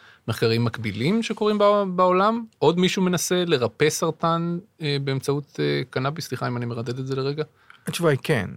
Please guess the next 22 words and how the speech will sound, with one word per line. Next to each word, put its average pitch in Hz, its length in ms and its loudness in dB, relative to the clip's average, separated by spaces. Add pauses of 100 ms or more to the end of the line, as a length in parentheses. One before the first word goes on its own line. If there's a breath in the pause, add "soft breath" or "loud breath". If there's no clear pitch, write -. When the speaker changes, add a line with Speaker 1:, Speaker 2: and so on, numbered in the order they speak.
(120)
Speaker 1:
מהמם. 120 160 0
Speaker 2:
זאת 147 160 -2
אומרת, 123 340 -6
אני 156 200 6
הגעתי 170 280 4
לקנאביס 135 440 -2
בזה 135 200 -2
שקראתי 127 680 -4
מחקר 123 420 -2
של 127 180 -8
קבוצה 123 380 -4
ספרדית, 120 540 -2
של, - 300 -8
אה, - 120 -12
קריסטין 135 360 -6
סנצ'ז, 139 600 -2
שהראתה 120 580 -2
שקנאביס 123 1120 -6
מסוג 139 300 -8
מסוים 127 360 -4
יכול 135 200 -2
לעצור 127 520 2